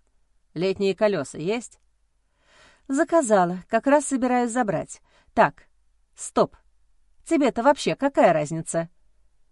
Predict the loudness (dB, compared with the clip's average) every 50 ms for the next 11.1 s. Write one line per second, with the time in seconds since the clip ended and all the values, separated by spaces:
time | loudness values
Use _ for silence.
0 | _ _ _ _ -4 0 4 4 4 4 4 2 2 2 0 -2 -2 0 2 2
1 | 2 2 0 -2 -4 -4 -2 -2 -2 -2 -4 -2 0 0 0 0 -2 -6 -8 -10
2 | _ _ _ _ _ _ _ -6 -4 -2 0 0 0 0 0 0 -2 -2 -2 -2
3 | -2 -2 -2 -2 -2 -4 -4 -4 -2 -2 -2 -2 -2 -4 -4 -4 -4 -4 0 0
4 | 0 0 0 -4 -4 -4 -4 -4 -6 -6 -10 -14 -16 _ _ _ _ _ _ _
5 | _ _ _ _ _ _ _ _ _ _ _ _ _ -20 -14 0 4 6 6 6
6 | 6 4 0 -2 0 0 0 0 0 0 -2 0 2 2 2 2 0 -2 -4 -4
7 | -2 -2 -2 -2 0 -2 -2 -2 -2 -2 -4 -6 -6 -6 -10 -14 -20 _ -20 _
8 | _ _ _ _ _ _ _ _ _ _ _ _ _ _ _ _ 0 0 0 0
9 | 0 0 0 0 0 0 0 -2 -2 -2 -4 -8 -10 -16 _ _ _ _ _ _
10 | _ _ _ _ _ _ _ _ _ _ -12 -6 -2 0 2 2 2 0 -4 -8
11 | -12 -16